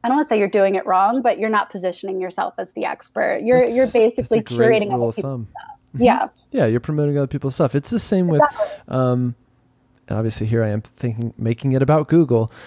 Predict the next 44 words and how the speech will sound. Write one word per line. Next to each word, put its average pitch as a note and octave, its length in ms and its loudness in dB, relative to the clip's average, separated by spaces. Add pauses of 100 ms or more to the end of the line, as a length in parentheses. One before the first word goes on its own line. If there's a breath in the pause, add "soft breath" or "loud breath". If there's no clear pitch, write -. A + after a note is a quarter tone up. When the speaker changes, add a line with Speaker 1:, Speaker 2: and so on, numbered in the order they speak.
(140)
Speaker 2:
Um, C3 260 4
<laughs> - 880 -4
when D#3 200 2
therapists, D#3 600 0
uh, C#3 160 -2
have C#3+ 360 2
an C#3 120 0
entire C3 400 -2
page C#3+ 560 0 (220 loud breath)
that C3 160 2
has C#3 280 2
Brené B2+ 320 0
Brown B2 220 0
quotes B2+ 300 -2
that - 180 -4
link C#3+ 320 -2
to B2+ 140 0
her C3 100 2
ted E3 340 0
Talk, - 380 -4 (220 loud breath)
you're C3+ 120 0
basically D3+ 440 2
telling D#3+ 360 2
Google, D3 380 4
"Hey, D#3 220 4
my D3+ 160 2
site's E3 320 -2
not C#3 160 -2
important. B2 520 -2 (260 loud breath)
Go D3+ 200 4
to, D3+ 100 -4
go D#3 240 0
to D#3 80 -2
Brené C#3 280 2
Brown's D#3+ 280 -2
site - 240 -6
'cause A2+ 140 -8
that's A#2 220 -6
more C3 140 -4
important." A#2 520 -6 (260 loud breath)
And B2 200 0
yes, C#3 260 2
your B2 80 -2
site's - 380 -2